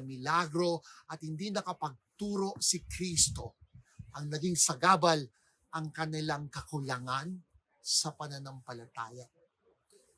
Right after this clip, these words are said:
Siguro ganun din sa ating buhay. May mga sagabal upang hindi natin matawid, makita ang kagandahang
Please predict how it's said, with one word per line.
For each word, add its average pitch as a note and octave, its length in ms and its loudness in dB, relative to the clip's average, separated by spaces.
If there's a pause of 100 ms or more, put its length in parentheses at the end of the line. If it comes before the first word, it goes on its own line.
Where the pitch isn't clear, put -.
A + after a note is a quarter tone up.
(380)
Siguro G3+ 400 0
ganun F3+ 240 0
din E3 160 0
sa C#3+ 240 2
ating C#3+ 160 -6
buhay. C3 640 -4 (560)
May E3 160 0
mga D#3 320 -2
sagabal D#3 720 2 (400)
upang D#3+ 320 -2
hindi D#3 160 2
natin D#3+ 320 2
matawid, F3+ 720 2 (400)
makita F3 1040 -4 (480)
ang D3+ 160 -6
kagandahang D3+ 720 -2